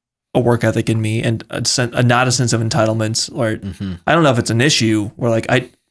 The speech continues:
Speaker 1: it's not just big gifts I don't accept well. It's kind of like any gift,
Speaker 2: Mm-hmm.
Speaker 1: 'cause I,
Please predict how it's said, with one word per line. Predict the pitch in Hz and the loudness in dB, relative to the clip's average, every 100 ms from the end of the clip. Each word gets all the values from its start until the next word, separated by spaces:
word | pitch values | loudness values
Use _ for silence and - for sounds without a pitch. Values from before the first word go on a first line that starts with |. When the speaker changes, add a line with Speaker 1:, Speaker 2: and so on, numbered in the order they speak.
| _ - | _ -8
Speaker 1:
it's | 139 | 0
not | 180 156 | 2 2
just | 123 104 | 0 2
big | 117 | 2
gifts | 117 123 135 | 2 2 0
I | |
don't | 127 | 0
accept | 131 - 135 - | 0 0 -2 0
well. | 139 | 0
It's | 123 - | 0 -2
kind | 135 | -2
of | 110 | -2
like | 101 | -4
any | 107 117 | 0 0
gift, | 131 131 139 - _ _ - | 2 0 -2 -8 _ _ -12
Speaker 2:
Mm-hmm. | 87 98 | -8 -6
Speaker 1:
'cause | 92 - | -4 0
I, | 127 127 | 0 0